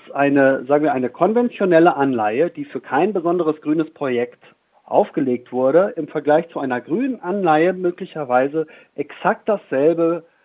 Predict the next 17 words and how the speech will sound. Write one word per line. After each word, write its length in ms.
Rating, 540
also 240
dieselbe 600
Bonitätsstufe 1080
bekommt, 680
obwohl 840
es 260
bei 160
der 120
konventionellen 1080
Anleihe, 560
die 300
beispielsweise 1300
dafür 280
benutzt 520
wird, 460
um 600